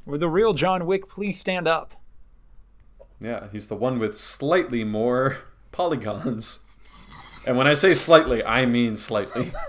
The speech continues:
Speaker 3: Yeah, I, I think his suit might be, like, one shade of black darker.
Speaker 1: You know what?
Speaker 2: Yeah.
Speaker 1: That's intended. You,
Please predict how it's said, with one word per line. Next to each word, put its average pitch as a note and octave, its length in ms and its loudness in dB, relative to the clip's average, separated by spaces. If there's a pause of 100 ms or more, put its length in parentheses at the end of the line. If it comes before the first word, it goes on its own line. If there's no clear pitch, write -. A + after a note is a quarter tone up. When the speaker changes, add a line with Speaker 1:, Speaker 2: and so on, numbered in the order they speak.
(840)
Speaker 3:
Yeah, B2 300 4
I, D#3 60 4
I - 20 4
think E3 160 4
his D#3+ 240 4
suit D3 320 2
might C3 240 0
be, C#3 200 2
like, B2 240 0
one C3 340 2
shade C3 400 0
of A#2+ 260 -2
black A2+ 540 -2
darker. A2 460 -2 (2000)
Speaker 1:
You C3+ 120 -2
know D#3+ 120 4
what? F#3 280 4
Speaker 2:
Yeah. D#3 120 6
Speaker 1:
That's - 220 -4
intended. D#3+ 680 2
You, C#3 140 -2